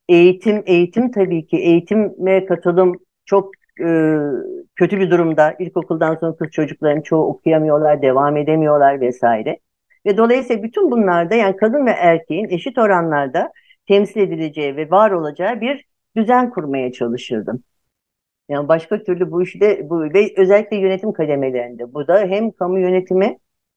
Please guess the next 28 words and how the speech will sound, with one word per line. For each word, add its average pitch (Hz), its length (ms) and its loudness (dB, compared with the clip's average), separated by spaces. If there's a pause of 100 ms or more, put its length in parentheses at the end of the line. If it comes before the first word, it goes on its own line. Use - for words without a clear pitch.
(200)
hem 226 240 0
özel 151 420 0
yönetimler, 117 580 -6
özel 156 320 0
şirket 143 460 -6
yönetimleri 113 560 -6
ve 110 80 -10
her 202 400 0
türlü 135 260 -8
sektörde 117 760 -4 (360)
yüzde 160 320 0
elli 135 340 -2
en 156 260 -4
az 190 300 0 (120)
şart - 400 0
olacak. 113 440 -6 (300)
Çünkü 190 220 -4
başka 196 360 2
türlü 208 240 -4
olmuyor. 135 680 0
Yani 156 300 0
bakıyorsunuz, 180 760 -2
ben 180 220 0
de 151 60 -4
mesela 135 520 0
evet 147 320 -2
yönetime 139 460 -4
girdim, 156 500 0